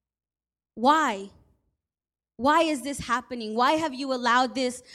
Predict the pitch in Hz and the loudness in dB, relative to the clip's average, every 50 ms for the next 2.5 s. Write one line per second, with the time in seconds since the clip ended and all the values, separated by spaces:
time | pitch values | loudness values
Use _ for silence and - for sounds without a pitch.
0 | - - - 294 269 240 254 254 262 254 277 277 277 - - 262 247 254 277 277 | -20 -6 -4 -2 -2 0 0 0 0 0 -2 -8 -8 -8 -8 -8 -6 -4 -4 -4
1 | 262 226 208 196 - _ - _ 254 247 247 - 269 233 269 262 262 - 277 277 | -4 -6 -8 -10 -14 _ -16 _ -10 -10 -8 -6 -6 -4 -2 -4 -4 -4 -8 -8
2 | 285 - - 262 269 254 208 170 185 - | -8 -8 -8 -4 -2 -2 -2 -2 -6 -12